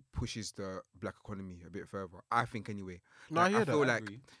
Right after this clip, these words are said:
Speaker 1: awareness is important. So
Speaker 3: Yeah.
Speaker 1: obviously we, we spoke about the taking a knee. Even though it is now seen rendered as, like, useless now, to some extent,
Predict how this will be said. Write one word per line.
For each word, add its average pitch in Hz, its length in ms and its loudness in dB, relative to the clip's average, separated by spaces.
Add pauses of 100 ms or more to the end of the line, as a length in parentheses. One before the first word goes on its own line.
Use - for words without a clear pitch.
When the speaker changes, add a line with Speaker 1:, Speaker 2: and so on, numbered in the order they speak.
(440)
Speaker 1:
awareness 139 480 2
is 107 120 -8
important. 95 600 -6
So 110 140 0
Speaker 3:
Yeah. 110 60 2
Speaker 1:
obviously 101 340 -4
we, 101 160 -6
we 98 160 -10
spoke - 260 -14
about 87 260 -8
the 90 340 -6 (100)
taking 104 240 -4
a 92 60 -4
knee. 95 280 -8 (920)
Even 151 280 -2
though 131 140 6 (140)
it 107 180 -12 (640)
is 113 80 -8
now 113 340 2
seen 107 340 -6
rendered 104 240 -4
as, 92 160 -12
like, 85 160 -6
useless 98 380 -8
now, 92 340 -8 (540)
to - 100 -8
some 117 200 0
extent, 104 420 -4